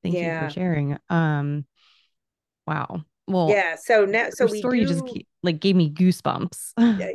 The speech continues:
Speaker 2: oh, oh, it's, and, and Devin, she is the, she was the first. Last year,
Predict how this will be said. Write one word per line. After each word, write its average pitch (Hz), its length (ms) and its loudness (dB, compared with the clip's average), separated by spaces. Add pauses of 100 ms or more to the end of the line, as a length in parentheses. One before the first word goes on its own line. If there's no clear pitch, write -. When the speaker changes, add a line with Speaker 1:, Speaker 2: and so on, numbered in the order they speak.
(180)
Speaker 2:
oh, 190 280 0
oh, 196 280 2
it's, 208 420 -2
and, 208 300 -4
and 185 360 -8
Devin, 220 440 0 (320)
she 220 320 -4
is 196 240 0
the, 196 180 -4 (400)
she - 160 -10
was 240 180 -4
the 233 80 -4
first. 247 600 -2 (340)
Last 208 400 -4
year, 240 360 0